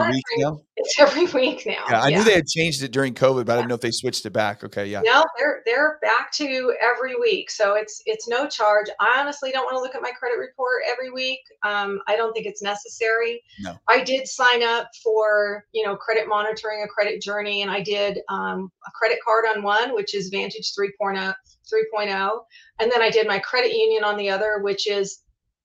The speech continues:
Speaker 2: interestingly, it's fico Auto Score eight. <laughs> So it's, but my point,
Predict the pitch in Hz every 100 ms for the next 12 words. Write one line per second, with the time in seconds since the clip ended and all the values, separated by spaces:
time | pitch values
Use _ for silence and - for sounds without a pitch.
0 | _ _ _ - 247 254 214 185 - 190
1 | 185 185 185 - - 226 226 233 220 -
2 | - 214 247 180 175 180 - - 185 175
3 | 175 190 _ _ 208 196 190 - - _
4 | - - - - 269 - 240 - - -
5 | - - - - _ 240 240 - - -
6 | _ 220 247 240 - 302 269 220 -